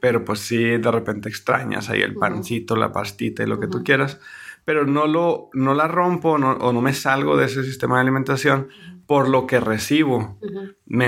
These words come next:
Speaker 1: mentalmente, energéticamente y físicamente
Speaker 2: Ujú.
Speaker 1: de hacer esa dieta.
Speaker 2: Ujú.
Speaker 1: Entonces, yo creo que es parecido al ejercicio.
Speaker 2: Ujú.
Speaker 1: Mm, es,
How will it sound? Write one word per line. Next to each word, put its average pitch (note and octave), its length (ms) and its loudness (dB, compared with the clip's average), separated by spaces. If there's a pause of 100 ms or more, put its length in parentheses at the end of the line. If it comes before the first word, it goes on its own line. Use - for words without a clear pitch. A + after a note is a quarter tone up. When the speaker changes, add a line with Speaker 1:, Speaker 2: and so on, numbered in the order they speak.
(120)
Speaker 1:
mentalmente, C#3 840 2
energéticamente A#2 1040 0
y A#2 160 -4
físicamente A2+ 1000 -2 (100)
Speaker 2:
Ujú. F#3+ 340 -10 (140)
Speaker 1:
de B2+ 240 2
hacer A#2 280 2
esa G#2+ 180 -6
dieta. A#2 520 0
Speaker 2:
Ujú. F#3 160 -6 (100)
Speaker 1:
Entonces, B2+ 240 -4
yo D#3 80 2
creo G3 140 0
que G3 60 0
es F#3+ 80 0
parecido D3+ 400 2
al C#3+ 60 2
ejercicio. A2+ 580 -4 (200)
Speaker 2:
Ujú. F#3 420 -10
Speaker 1:
Mm, B2+ 340 0
es, C3+ 340 2